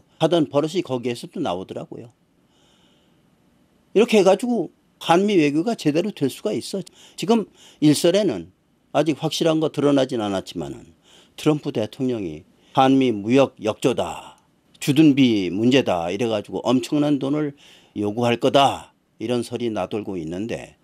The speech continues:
그 엄청난 돈을 요구했다 하면은 이건 다 문재인 책임이야! 문재인 돈으로 내라고! 외교 실패해가지고 사드 기지를 포위하고 미국 대사관을 포위하고 이래가지고 어떻게 미국 가?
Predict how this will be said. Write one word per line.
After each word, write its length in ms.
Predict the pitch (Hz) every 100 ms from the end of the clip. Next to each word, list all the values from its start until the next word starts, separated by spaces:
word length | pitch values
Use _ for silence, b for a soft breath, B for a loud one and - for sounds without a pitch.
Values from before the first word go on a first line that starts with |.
| b b b _
그 100 | 131
엄청난 640 | 113 120 143 139 131 117
돈을 560 | - 117 123 123 104 110
요구했다 560 | 113 123 110 127 -
하면은 420 | 123 139 165 185 147
이건 240 | 143 180
다 140 | 170
문재인 460 | 165 123 151 202 214
책임이야! 500 | - 262 370 339 - _ _ _ _ _ _
문재인 480 | 160 247 330 370 262
돈으로 400 | 277 359 381 330
내라고! 640 | 339 381 370 466 370 - _ _ _ _ _ _ _ -
외교 340 | 262 381 370
실패해가지고 1080 | 294 359 277 349 302 320 302 339 381 170 - _ _ _
사드 440 | - 359 381 330
기지를 500 | 214 285 277 233 120 _ -
포위하고 580 | 359 330 240 196 107 _ _ _ _
미국 320 | 240 349 320
대사관을 640 | - 349 349 403 339 302 - _ _
포위하고 640 | 403 403 302 277 196 113 _ _
이래가지고 480 | - 415 415 349 349
어떻게 240 | 302 - 302
미국 380 | 320 392 359
가? 340 | - 359 381